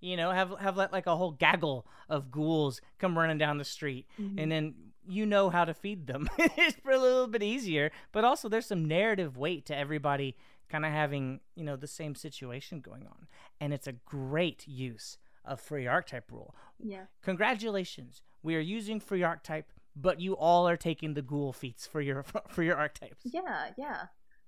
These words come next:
Speaker 2: Um, I think most of them fit fairly well within a traditional A P. Like, a ghost, your unfinished business can be something that ties into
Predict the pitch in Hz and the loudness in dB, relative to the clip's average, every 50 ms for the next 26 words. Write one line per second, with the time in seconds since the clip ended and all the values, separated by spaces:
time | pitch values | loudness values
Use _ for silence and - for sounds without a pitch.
0 | - - - 226 226 226 226 - - 262 269 - - 359 403 392 - - - - | -16 -10 -6 -6 -6 -6 -4 0 0 0 0 -2 -4 -8 -8 -10 -14 -20 -20 -20
1 | - - - - - - - - - - - - 220 214 220 220 226 233 240 247 | -20 -20 -20 -20 -20 -20 -20 -20 -20 -14 -6 -4 -2 -2 -2 -2 -2 0 0 0
2 | 302 370 370 - - 370 349 - 285 254 226 220 - - - 247 240 - - - | 0 0 -2 -4 -4 -4 -4 -4 -4 -4 -4 -4 -6 -4 -4 -4 -4 -4 -6 -6
3 | 247 240 220 202 196 190 208 196 185 185 180 - - 190 190 190 185 185 - - | -4 -4 -4 -4 -4 -2 -2 -2 -2 -4 -6 -8 -8 -8 -8 -8 -8 -10 -12 -12
4 | - 190 185 180 - - 175 175 - - - 165 - - - - 165 - - 170 | -12 -10 -10 -10 -10 -10 -10 -12 -10 -8 -8 -10 -10 -10 -10 -8 -8 -8 -6 -6
5 | 196 - - - - - - - 208 196 202 - - 220 214 247 320 - - - | -6 -6 -8 -10 -20 -14 -8 -6 -4 -4 -4 -6 -6 -4 -2 -2 -4 -4 -6 -4
6 | - 233 - 214 220 233 240 - 285 277 277 277 - - - 190 202 208 208 214 | -4 -4 -4 -2 -4 -4 -4 -4 -4 -4 -6 -6 -8 -6 -6 -6 -6 -4 -6 -8
7 | 214 - - 214 214 214 214 214 226 - - 196 208 202 - 220 220 208 190 185 | -8 -8 -6 -6 -6 -4 -6 -6 -6 -6 -6 -6 -8 -8 -8 -8 -6 -6 -6 -6
8 | 180 - - - - - - - 202 185 185 202 202 214 214 208 185 185 190 208 | -6 -6 -10 -16 -20 -20 -16 -10 -6 -6 -4 -2 -2 -4 -4 -6 -8 -10 -8 -8
9 | 233 240 - - 180 156 175 220 | -8 -6 -8 -8 -6 -6 -6 -8